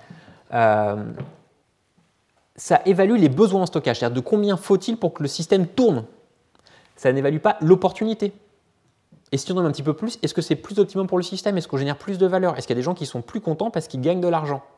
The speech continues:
et qui du coup vont le faire même si c'est pas optimum pour le système ? Bref, je vous passe pas toute la liste, elle est là, vous l'aurez, euh, mais voilà, prudence. Le seul, la seule autre chaussure, c'est que même dans les scénarios minimums, pour la pénétration des renouvelables,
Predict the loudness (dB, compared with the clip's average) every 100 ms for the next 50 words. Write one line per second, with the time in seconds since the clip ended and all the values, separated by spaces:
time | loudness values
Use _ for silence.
0 | -8 -6 -6 -4 -2 2 2 2 2 2
1 | 0 -4 -4 -2 -2 -4 -4 -4 -2 -4
2 | -6 -10 -12 -14 _ _ _ -20 -20 -20
3 | 0 6 6 4 -16 -20 _ -4 4 4
4 | 8 6 6 4 4 4 -4 -6 -2 2
5 | 6 8 6 2 -8 -2 2 2 2 0
6 | -4 -4 0 2 2 0 -2 0 0 -6
7 | _ _ 2 4 4 -4 -20 -20 -10 -2
8 | 4 4 4 -4 -14 -20 _ _ _ _
9 | _ -4 -2 2 0 2 -2 4 4 4
10 | 0 0 -4 0 0 2 -2 0 0 0
11 | 0 2 4 4 2 -2 -12 _ _ _
12 | _ 4 4 6 4 4 0 0 0 0
13 | -2 0 -2